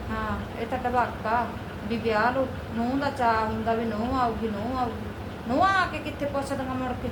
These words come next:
ਨੂੰਹਾਂ ਤਾਂ ਅਗਲੀਆਂ ਕਹਿ ਦਿੰਦੀਆਂ, "ਸਾਨੂੰ ਤਾਂ ਬਸ ਤਵਾ ਪ੍ਰਾਂਤ ਦੇ ਦੇ ਤੇ ਆਪਦਾ ਜਿਹੜਾ ਮੁੰਡਾ ਜੰਮ ਕੇ ਏਡਾ ਗੱਭਰੂ ਕੀਤਾ, ਉਹ ਦੇ ਦੇ, ਤੇ ਮਾਤਾ, ਤੂੰ ਹੋ ਜਾ ਸਾਈਡ 'ਤੇ,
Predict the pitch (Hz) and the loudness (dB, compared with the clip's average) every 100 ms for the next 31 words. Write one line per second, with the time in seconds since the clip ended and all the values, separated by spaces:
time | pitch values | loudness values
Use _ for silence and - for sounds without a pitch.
0 | - 214 240 311 285 269 240 233 - 247 | -4 -2 2 2 2 0 0 2 2 2
1 | 285 269 254 240 233 226 233 226 226 220 | 2 2 2 0 0 0 0 0 0 -2
2 | - - - - 247 254 - 254 247 240 | -4 -6 -4 2 4 4 2 2 2 0
3 | 233 233 277 233 - 226 233 233 240 247 | 0 2 2 0 -2 0 2 2 0 2
4 | 269 233 220 226 233 196 - - - 233 | 2 2 2 4 4 2 -6 -10 -2 2
5 | 247 247 208 202 240 226 208 311 277 254 | 2 2 0 2 2 2 0 -2 -2 -4
6 | - 208 220 285 285 262 233 - - 240 | 0 2 2 2 2 2 0 -2 -6 -4
7 | 214 220 247 330 311 269 269 202 208 226 | 0 2 2 2 2 2 2 2 2 2
8 | 226 233 | 2 0